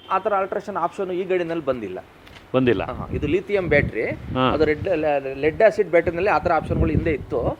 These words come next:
Speaker 2: ಹಾ.
Speaker 1: ಆ, ಇದು ಹೈ ಟೆಕ್ನಾಲಜಿ ಇದು. ಇದು ಎಕ್ಸ್ಟ್ರಾ ಒಂದು ಬಲ್ಬ್ ಕೂಡ ಹಾಕಂಗಿಲ್ಲ,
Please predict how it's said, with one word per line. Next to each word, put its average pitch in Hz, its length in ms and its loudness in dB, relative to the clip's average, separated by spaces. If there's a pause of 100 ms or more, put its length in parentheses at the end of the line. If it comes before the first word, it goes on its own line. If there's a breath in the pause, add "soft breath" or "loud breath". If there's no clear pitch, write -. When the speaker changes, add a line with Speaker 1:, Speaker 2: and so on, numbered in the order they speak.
(100)
Speaker 2:
ಹಾ. 110 320 2
Speaker 1:
ಆ, - 20 2
ಇದು 170 380 4
ಹೈ 143 180 2
ಟೆಕ್ನಾಲಜಿ 156 480 2
ಇದು. 107 240 -2
ಇದು 143 160 -4
ಎಕ್ಸ್ಟ್ರಾ 196 280 -2
ಒಂದು 160 200 -2
ಬಲ್ಬ್ 185 280 4
ಕೂಡ 190 160 -2
ಹಾಕಂಗಿಲ್ಲ, 160 440 -2